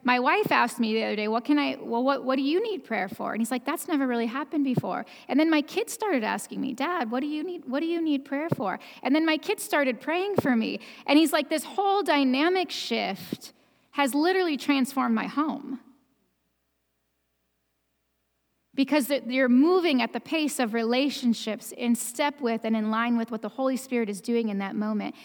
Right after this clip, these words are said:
And we make space for each other and we slow down because relationships are important. And it changes the pace at which we're moving and the goals that we have in those connections with people.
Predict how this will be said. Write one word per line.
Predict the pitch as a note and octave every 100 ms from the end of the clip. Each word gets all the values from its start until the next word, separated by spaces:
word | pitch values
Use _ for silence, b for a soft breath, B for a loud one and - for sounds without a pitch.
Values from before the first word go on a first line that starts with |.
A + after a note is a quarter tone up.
| B -
And | B3
we | B3+
make | A#3+ A3+
space | - - D4 D#4+ -
for | A#3+
each | G#3+ G3+
other | A3 G#3+ G#3
and | G#3
we |
slow | G#3 - C#4+ D#4
down | C#4 C#4+ C4+ G#3
because | G#3 A3 A3+
relationships | A3+ A#3 C4 - C4 B3 A#3+ -
are | A3
important. | G3+ - A#3 A3 G3 B B -
And | B3
it | B3
changes | - C#4+ D4+ E4+ C4 B3 A3 G3+ B B B
the | A#3 A#3
pace | - C#4+ D#4+ -
at | D4
which | D4+ -
we're | D4 C#4+
moving | C#4+ D4 D4+ D4+ C#4+ - -
and | A#3+ A#3
the |
goals | G#3+ A3+ C4+ D4 D4 A#3
that | A#3+
we | A#3
have | G#3+ B3 A#3+ G#3+ G#3+ -
in | - C4+ B3+
those | A#3 A#3+
connections | A#3+ A3+ A3 A#3 - G#3+ G3+
with | F#3
people. | - - - - C4+